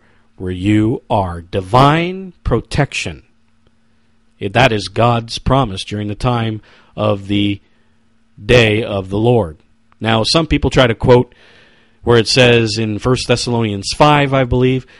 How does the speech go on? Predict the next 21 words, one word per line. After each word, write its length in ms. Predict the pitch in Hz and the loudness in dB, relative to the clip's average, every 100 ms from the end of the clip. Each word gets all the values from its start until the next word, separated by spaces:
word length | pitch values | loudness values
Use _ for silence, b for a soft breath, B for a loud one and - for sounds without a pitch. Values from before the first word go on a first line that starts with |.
| b | b
that 180 | 117 110 | -2 2
God 240 | 139 165 | 4 4
has 140 | 180 151 | 2 0
not 160 | 180 | -2
appointed 460 | 202 - 247 285 165 | 0 -2 0 0 -2
us 220 | 107 - - | -2 -4 -2
unto 360 | 131 120 120 | -2 -2 -4
wrath. 380 | 107 113 90 - | 0 0 0 -6
Of 120 | 170 | -4
course, 480 | - 349 277 - - _ _ _ | 2 4 4 0 -6 _ _ _
God's 300 | 339 320 226 | 2 2 2
not 120 | 208 | 0
gonna 120 | 175 139 | 0 0
pour 260 | - 131 | 2 2
his 240 | 113 117 87 | 2 -4 -4
wrath 540 | 92 117 147 - - _ | -2 2 2 -2 -12 _
on 140 | 131 123 | 0 0
his 140 | 107 | 2
own 240 | 135 113 98 | 0 0 0
people. 480 | 180 240 165 208 | 0 2 0 0
His 240 | 214 233 | -2 -4